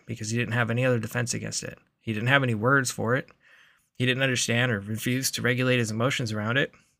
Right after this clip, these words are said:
All he could react to was beating ass. And it was so weird that he was saying it in a way that was like, I'm calling him angry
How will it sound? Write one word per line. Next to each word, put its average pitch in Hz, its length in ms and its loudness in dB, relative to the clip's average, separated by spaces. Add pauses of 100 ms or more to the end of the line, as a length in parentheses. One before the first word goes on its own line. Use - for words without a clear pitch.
(120)
All 127 160 2
he 135 100 2
could 120 200 -2
react 131 320 4
to 131 120 0
was 113 160 0
beating 127 380 -2
ass. 135 320 0 (340)
And 131 120 4
it - 20 6
was 151 140 6
so 160 180 8
weird 160 220 8
that 143 80 4
he 131 40 4
was 120 160 0
saying 135 280 6
it 113 80 2
in 120 80 0
a - 20 0
way 123 140 4
that 120 120 2
was 113 140 -2
like, 110 320 0 (320)
I'm 160 220 10
calling 147 340 8
him 131 240 4
angry 120 520 2